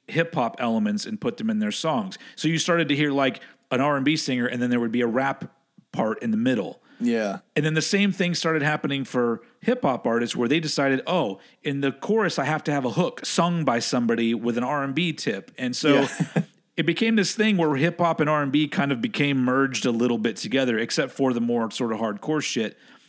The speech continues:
Speaker 1: and, um, and your more straightforward R and B. But, and, and a lot of that was the New Jack Swing thing,
Speaker 2: Mm.
Speaker 1: which was, like, kinda started, there's a really great, uh, if you've never seen it, and this, this actually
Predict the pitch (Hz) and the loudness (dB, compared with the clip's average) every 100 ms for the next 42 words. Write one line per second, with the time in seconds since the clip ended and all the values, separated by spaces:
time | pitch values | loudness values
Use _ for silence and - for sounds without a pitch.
0 | - _ - 117 117 113 110 127 120 120 | -20 _ -4 0 2 0 0 0 0 2
1 | 120 110 - 117 - 180 170 123 113 110 | 2 0 0 -2 0 0 2 2 0 0
2 | 113 113 113 110 - - - - _ _ | 0 0 0 -2 -6 -20 -20 -20 _ _
3 | - 135 135 139 139 131 127 - 156 202 | -6 -4 -4 -4 -4 -4 -4 0 0 2
4 | 147 165 131 139 156 120 123 131 117 123 | 2 2 2 2 2 0 0 2 2 0
5 | 113 - 175 160 117 - 90 78 - _ | -2 -2 0 0 -2 -4 -6 -10 -20 _
6 | _ _ - 127 107 - 127 - 123 123 | _ _ -4 -2 -2 -2 -2 0 0 0
7 | 113 123 - - - - - - _ _ | 2 0 -2 -10 -20 -20 -20 -20 _ _
8 | _ - 233 196 - 165 160 147 - - | _ 2 2 2 2 2 2 0 -4 -20
9 | - 190 214 220 226 202 151 160 156 - | -2 0 2 2 2 2 0 0 0 -4
10 | _ _ _ 123 135 120 113 98 _ - | _ _ _ -2 0 0 -2 -6 _ -10
11 | 156 143 131 143 131 - 151 139 120 - | 0 0 2 0 0 0 0 0 -2 -4
12 | _ - - _ _ 156 156 170 185 139 | _ -20 -20 _ _ -4 0 2 0 0
13 | 175 190 175 170 139 143 139 | 0 2 0 0 2 2 0